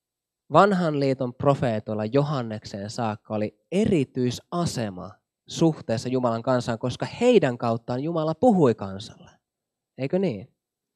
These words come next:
Jumalan kansalla ei ollut pyhää henkeä, jonka kautta hän olisi puhunut kansalleen. Sen takia hän joutui käyttämään, tai joutui, mutta hän käytti valitsemiaan profeettoja, joilla oli hänen henki, jotka välittivät kansalle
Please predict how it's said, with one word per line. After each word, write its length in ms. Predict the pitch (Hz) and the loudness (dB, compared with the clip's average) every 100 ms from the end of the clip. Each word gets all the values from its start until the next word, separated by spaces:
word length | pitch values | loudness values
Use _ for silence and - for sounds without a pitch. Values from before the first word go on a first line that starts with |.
| _ - | _ 0
Jumalan 300 | 180 196 190 | 4 6 6
kansalla 320 | 202 196 196 | 6 6 6
ei 140 | 240 233 | 6 8
ollut 220 | 208 - | 6 6
pyhää 280 | 214 202 185 | 6 6 4
henkeä, 540 | 185 220 143 110 104 | 2 2 0 -6 -4
jonka 220 | 127 143 | 0 2
kautta 360 | 147 196 180 156 | 8 8 8 2
hän 140 | 160 | 2
olisi 160 | 165 165 | 2 4
puhunut 460 | 214 196 135 120 _ _ _ - | 4 6 4 0 _ _ _ 2
kansalleen. 640 | 156 131 120 101 101 - - _ _ _ _ | 4 4 0 -8 -10 -16 -20 _ _ _ _
Sen 140 | - 202 | 0 2
takia 240 | 190 170 | 2 0
hän 120 | 175 | 2
joutui 300 | 175 175 170 | 4 4 2
käyttämään, 580 | 165 214 208 - 143 131 | 2 4 4 2 0 2
tai 260 | 135 123 135 | 2 0 -2
joutui, 380 | 131 131 117 110 | 0 2 2 -2
mutta 140 | 113 139 | -6 -6
hän 120 | 131 | -4
käytti 640 | 220 226 170 - - 131 - - - | 0 2 2 0 -2 -2 -2 -14 2
valitsemiaan 600 | 165 190 - 160 151 143 | 4 4 4 0 2 0
profeettoja, 720 | - 220 208 147 117 _ 120 117 | 4 4 6 4 2 _ -2 2
joilla 200 | 120 120 | 2 2
oli 80 | |
hänen 260 | 123 143 143 | 0 -4 -4
henki, 360 | 160 175 135 127 - | -2 -2 -2 -6 -8
jotka 200 | - 170 | -4 -2
välittivät 640 | 196 294 214 - 143 113 - | 0 0 -2 0 -2 -2 -2
kansalle 560 | 127 110 104 92 95 | -2 -2 -4 -10 -12